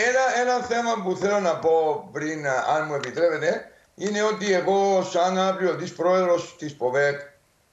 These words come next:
και που αντιμετωπίζουμε όλα τα επαγγέλματα και βλέπουμε ότι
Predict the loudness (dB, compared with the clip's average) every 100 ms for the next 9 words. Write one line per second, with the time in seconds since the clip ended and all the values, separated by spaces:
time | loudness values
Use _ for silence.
0 | _ _ 0 2 4 2 0 0 -2 -2
1 | -6 -6 -6 -2 0 2 2 2 0 0
2 | 0 0 0 0 0 -2 -4 -4 -2 -2
3 | -2 -2 0 0 -2 -6